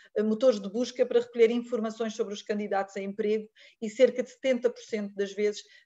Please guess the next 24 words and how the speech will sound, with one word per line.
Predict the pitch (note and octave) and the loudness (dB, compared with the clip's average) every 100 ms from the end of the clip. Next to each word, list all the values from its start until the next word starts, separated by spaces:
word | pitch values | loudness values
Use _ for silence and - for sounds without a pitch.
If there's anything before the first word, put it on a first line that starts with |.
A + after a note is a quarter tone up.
| - | -2
rejeitam | G3+ A3 A3+ | 6 8 6
os | A3 | 0
candidatos | - A3 G#3+ G3+ G3+ - | 2 2 4 2 2 -4
devido | G3 G#3+ | -8 0
ao | G#3 | 0
que | G#3 | 0
encontram | A3 G#3+ G#3 G#3+ | -4 -4 -4 -4
na | G#3 | -4
internet. | G#3 G3+ G#3 G3 E3+ - _ _ _ | -4 -2 -4 -2 -8 -10 _ _ _
Portanto, | G#3+ G#3 | -2 -2
podemos | G#3 A3+ G#3 | 4 4 4
imaginar | A3 G#3+ A3 A3+ F#3+ | -2 0 -2 -2 -4
que | - | -4
para | |
uma | G3 G3 | -4 -4
pessoa | - G#3+ F#3+ | 0 0 0
que | |
tenha | F#3+ F#3+ | -6 -6
passado | G3+ G3+ G3 | -4 -2 -4
por | G3 | -4
uma | G3+ | -8
situação | G3+ G#3 G3 G3+ | -8 -10 -8 -4
destas, | G3+ F#3 - A3 - - - _ G3+ | -2 0 -2 -6 -8 -20 -20 _ 4
eh, | F#3+ F#3+ | 6 4